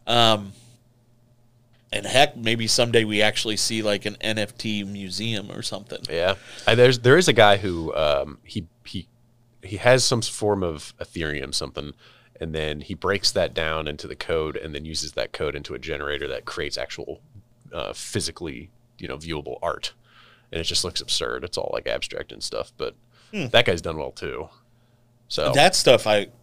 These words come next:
Speaker 1: I mean, I dig that because it's unique art and nobody else can really make
Speaker 2: And
Speaker 1: it, and
Speaker 2: it's
Speaker 1: it's
Speaker 2: code, you know, you can
Speaker 1: Yeah.
Speaker 2: open that in an image file if you,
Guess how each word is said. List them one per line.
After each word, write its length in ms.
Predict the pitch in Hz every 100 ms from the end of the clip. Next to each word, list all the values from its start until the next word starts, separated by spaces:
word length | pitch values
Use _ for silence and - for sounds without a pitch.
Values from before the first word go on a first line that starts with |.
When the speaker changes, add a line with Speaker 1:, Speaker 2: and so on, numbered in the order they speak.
| -
Speaker 1:
I 120 | 113
mean, 180 | 117 98
I 100 | 107
dig 280 | 113 104 95
that 260 | 101 104
because 300 | 104 104 117
it's 200 | 110 98
unique 380 | 104 110 117 110
art 260 | 101 113 -
and 100 | 98
nobody 280 | 101 101 98
else 220 | 98 -
can 140 | 98
really 180 | 98 92
make 200 | 92 101
Speaker 2:
And 80 | 156
Speaker 1:
it, 120 | 95 -
and 80 | 101
Speaker 2:
it's 100 | 95
Speaker 1:
it's 80 |
Speaker 2:
code, 240 | 127 143 110
you 80 | 98
know, 80 |
you 120 | 110 117
can 100 | 127
Speaker 1:
Yeah. 60 |
Speaker 2:
open 120 | 110
that 160 | 80 76
in 120 | 76
an 60 | 76
image 220 | 76 -
file 240 | 80 78
if 100 | 76
you, 160 | 78 78